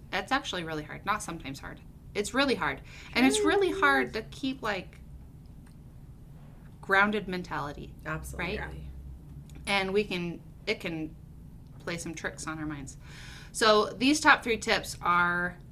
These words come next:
Speaker 1: ones that we have come up with that have helped with our social medias, and we hope that you find them helpful as well. So we're gonna hop right into it.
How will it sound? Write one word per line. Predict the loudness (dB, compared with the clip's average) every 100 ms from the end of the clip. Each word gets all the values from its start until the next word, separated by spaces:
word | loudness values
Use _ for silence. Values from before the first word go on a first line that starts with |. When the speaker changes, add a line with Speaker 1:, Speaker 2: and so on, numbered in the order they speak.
| -10
Speaker 1:
ones | -4 -2 -2
that | -2 -4 -4
we | -4 -4
have | -6 -6
come | -4 -2
up | -2
with | -4 -6 -10 -16 -4
that | -2 0
have | -4
helped | -6 -6 -8 -8
with | -6 -8 -10 -8 4
our | 6 6 4 2
social | 0 0 2
medias, | 4 4 2 0 -4 -14 -16 -16 -2
and | 4 8 8 8 6 -2 -8 -16 -16 -16 -16 -16 -16 -8
we | -4
hope | -2 -4
that | -4 -8 -10 -14
you | -12 -10
find | -8 -8
them | -8
helpful | -10 -10 -8
as | -4
well. | -6 -6 -18 -18 -4
So | 2 4
we're | 6
gonna | 6
hop | 6 6
right | 4
into | 0 -2 -2
it. | -2